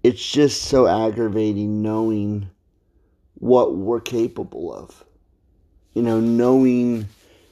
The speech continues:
the team that we have, but also with the injuries,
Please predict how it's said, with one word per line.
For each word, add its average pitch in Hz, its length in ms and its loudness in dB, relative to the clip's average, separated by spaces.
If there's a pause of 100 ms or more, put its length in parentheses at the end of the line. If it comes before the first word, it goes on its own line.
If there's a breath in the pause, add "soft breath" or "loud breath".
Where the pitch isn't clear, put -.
(200 soft breath)
the 117 100 -4
team 127 340 2
that 110 160 0
we 107 140 0
have, 107 640 -2 (1800)
but 123 160 6
also 117 840 2
with 127 280 -2
the 95 120 -4
injuries, 110 1040 -4